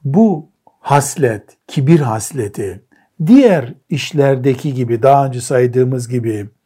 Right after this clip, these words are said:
insanın işine zarar veren ve ayrıntılara zararı dokunan, تَضُرُّ بِالْ-، بِفُرُوعٍ، بِفَرْعٍ، ayrıntıları koparan, ayrıntılara, nedir ayrıntı?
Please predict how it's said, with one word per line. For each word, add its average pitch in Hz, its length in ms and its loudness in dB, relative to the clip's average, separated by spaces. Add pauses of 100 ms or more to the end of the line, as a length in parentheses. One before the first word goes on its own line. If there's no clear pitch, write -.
(580)
insanın 185 680 0
işine 175 520 0
zarar 135 460 0
veren 113 420 -8 (460)
ve 214 240 2
ayrıntılara 170 2000 0
zararı 151 680 2
dokunan, 123 520 -2
تَضُرُّ 151 600 0
بِالْ-، 143 220 -2 (200)
بِفُرُوعٍ، 156 720 2 (320)
بِفَرْعٍ، 190 600 -2 (340)
ayrıntıları 175 1200 2 (280)
koparan, 127 460 2
ayrıntılara, 143 800 0
nedir 196 400 0
ayrıntı? 123 680 -2